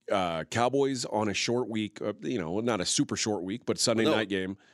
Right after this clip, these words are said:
Speaker 2: Well,
Speaker 1: The Chargers on a bye.
Speaker 2: But they have the Monday night, so it's, the game's on Monday night, so
Speaker 1: Oh,
Speaker 2: it's not
Speaker 1: okay.
Speaker 2: a short week. It's a normal week of work, I guess.
Speaker 1: Oh,
Speaker 2: And then
Speaker 1: boy.
Speaker 2: Charge-, yeah, Chargers are coming off the bye.
Speaker 1: Yeah. Give, give me the Chargers plus three. That's,
Speaker 2: Yeah.
Speaker 1: that's a good deal.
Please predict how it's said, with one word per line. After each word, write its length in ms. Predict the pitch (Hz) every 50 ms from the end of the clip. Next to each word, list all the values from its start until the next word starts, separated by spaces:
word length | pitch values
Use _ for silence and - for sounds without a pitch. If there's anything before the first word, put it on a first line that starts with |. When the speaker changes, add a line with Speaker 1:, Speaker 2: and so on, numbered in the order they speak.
| _ -
Speaker 2:
Well, 80 | 104
Speaker 1:
The 60 | 107 98
Chargers 400 | - 127 120 123 131 117 107 110
on 100 | 113 101
a 40 |
bye. 460 | 85 - 101 113 131 123 92 92 95 -
Speaker 2:
But 100 | - 113
they 100 | 90 110
have 160 | 95 113 107 95
the 80 | 101
Monday 220 | 110 143 147 104 82
night, 160 | 78 76 - -
so 380 | - - 90 87 85 85 82 80 82
it's, 320 | 82 85 - - - - -
the 120 | 82 98
game's 240 | 95 101 107 104 95
on 100 | 113 101
Monday 220 | 98 101 95 92 92
night, 160 | 92 82 - -
so 160 | - - - -
Speaker 1:
Oh, 140 | 113 107
Speaker 2:
it's 100 | 101 101
not 100 | 87 87
Speaker 1:
okay. 140 | 85 80 -
Speaker 2:
a 40 | -
short 280 | - - - 85 82 82
week. 200 | 85 78 - 80
It's 160 | 67 - -
a 120 | 85 80 80
normal 380 | 85 98 95 95 90 85 87
week 180 | 87 87 82 -
of 120 | 87 71
work, 220 | 80 87 80 - -
I 40 | 76
guess. 280 | 78 76 71 - - - _ _ _ _ _ _ _ _ - - 73
Speaker 1:
Oh, 100 | 90 101
Speaker 2:
And 100 | 104 107
then 200 | 98 90 87 92
Speaker 1:
boy. 100 | 95 104
Speaker 2:
Charge-, 280 | 104 107 104 98 87
yeah, 120 | 101 92 78
Chargers 420 | - - 90 87 85 87 85 82
are 100 | 90 87
coming 200 | 82 - 92 92 92
off 80 | 92
the 60 | - 104
bye. 200 | 120 127 117 - _ _ _ _ _ _ _ -
Speaker 1:
Yeah. 200 | 90 104 104 82 - _ _ _ _
Give, 180 | - 95 104 104
give 100 | 98 110
me 60 | 131
the 80 | 110 101
Chargers 360 | - 104 101 107 104 104 90
plus 240 | - - 107 - -
three. 300 | - 90 104 113 92 - -
That's, 180 | - 85 95 120
Speaker 2:
Yeah. 40 | 117
Speaker 1:
that's 200 | 95 101 - -
a 40 |
good 140 | 90 92 87
deal. 240 | 80 98 120 117 -